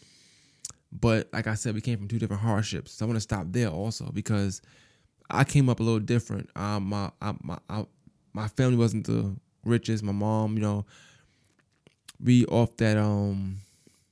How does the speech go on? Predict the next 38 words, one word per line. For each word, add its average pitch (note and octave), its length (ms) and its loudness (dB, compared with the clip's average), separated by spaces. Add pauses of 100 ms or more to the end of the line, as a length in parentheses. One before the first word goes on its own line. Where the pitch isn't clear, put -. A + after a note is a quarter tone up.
(220)
what A#2+ 140 4
system G#2 380 0
I F#2+ 40 0
would F#2+ 120 -2
call G2 220 -2
it? - 100 -6 (240)
Rob B2 340 2
Peter B2+ 240 4
to G#2 80 -2
pay A2+ 240 0
Paul G#2 380 -2
system, - 560 -10
right? G2+ 280 -4 (840)
That's - 140 -2
how G2 100 2
I G2+ 60 2
came G2+ 320 -4
up, - 240 -8 (140)
you - 80 -8
know. G2 200 -6 (380)
Like, F2 240 -6
"All F#2 60 -4
right, F2 160 -4
we, G2+ 100 0
we A2 160 -4
won't A2 300 -2
pay. - 160 0
This A2 220 -4
is - 60 -8
gonna G#2+ 160 -6
be G2+ 100 -4
cool A#2+ 240 -2
being A2 200 -2
past G#2+ 360 0
due. G#2+ 100 0
We'll A2 140 -4
pay F#2+ 200 -4
that. F2 200 -6